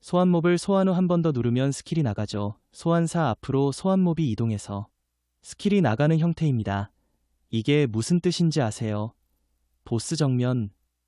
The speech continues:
그것도 바로 코앞까지 가서 스킬을 사용해야 한다는 말입니다. 스킬 데미지가 강한 것도 아닌데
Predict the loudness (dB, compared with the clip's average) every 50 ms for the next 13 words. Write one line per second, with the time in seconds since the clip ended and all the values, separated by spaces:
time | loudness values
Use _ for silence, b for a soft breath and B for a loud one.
0 | _ -8 -4 -2 0 0 0 _ 0 0 2 2 2 0 -2 -4 -2 0 2 2
1 | 0 0 0 0 0 0 0 -2 -2 -2 -2 -2 -2 -2 -2 -2 -2 0 0 -2
2 | -4 -8 -12 -12 -6 -2 0 0 0 0 0 0 0 2 2 2 2 2 2 2
3 | 2 2 2 2 2 2 0 0 -2 -2 -4 -4 -4 -6 -6 -8 _ _ _ _
4 | _ _ _ _ _ _ _ _ _ _ _ _ _ _ _ _ -20 -20 -8 -2
5 | 0 0 0 2 2 2 2 0 0 -2 -2 0 -2 -2 -2 -4 -4 -2 -2 -2
6 | -2 -4 -6 -6 -6 -6 -6 -6 -8 -10 _ _ _ _ _ _ _ _ _ _
7 | _ -6 -2 0 0 0 0 0 0 0 0 0 -2